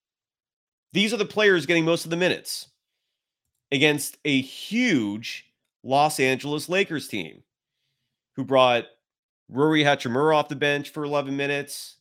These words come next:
He's six eight. The Dennis Schroeder minutes, I, I, I can't explain what has happened to this player. He's suddenly, like, a defensive savant. I don't understand that. Stephen Curry will figure that out sooner than later and eat him up alive. But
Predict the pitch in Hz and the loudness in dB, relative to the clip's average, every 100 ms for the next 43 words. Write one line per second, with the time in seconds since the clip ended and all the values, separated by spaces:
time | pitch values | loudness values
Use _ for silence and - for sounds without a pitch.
0 | _ _ _ 117 - 135 - 135 151 151 | _ _ _ -12 -8 -10 -4 0 0 -2
1 | - _ _ _ _ _ _ _ _ _ | -6 _ _ _ _ _ _ _ _ _
2 | - 120 185 165 - 165 165 131 110 104 | -10 -2 0 0 -4 -2 0 0 -2 -2
3 | 92 - 131 139 151 151 147 160 120 107 | -4 -4 -2 0 0 0 0 0 -2 -2
4 | - 113 101 98 107 98 98 92 92 95 | -6 -6 -4 -4 -4 -2 -4 -4 -10 -12
5 | - 87 82 113 - 113 104 98 92 87 | -10 -8 -6 -8 -6 -6 -4 -4 -2 -4
6 | - _ _ _ _ _ - 92 95 113 | -6 _ _ _ _ _ -14 -10 -6 -6
7 | - - 95 69 87 117 - - 117 110 | -6 -10 -10 -10 -8 -8 -6 -4 -2 -4
8 | 101 - 92 85 80 - 139 131 120 - | -6 -6 -6 -4 -4 -4 -6 -4 -8 -6
9 | 110 101 98 95 98 90 85 87 85 - | -4 -4 -6 -6 -6 -6 -6 -4 -6 -8
10 | 95 87 85 92 87 82 - _ _ _ | -10 -8 -6 -4 -4 -6 -10 _ _ _
11 | _ _ 107 95 120 113 101 95 90 87 | _ _ -6 -4 -2 0 0 -2 -2 0
12 | 82 71 - _ 113 107 | 2 -2 -10 _ 4 4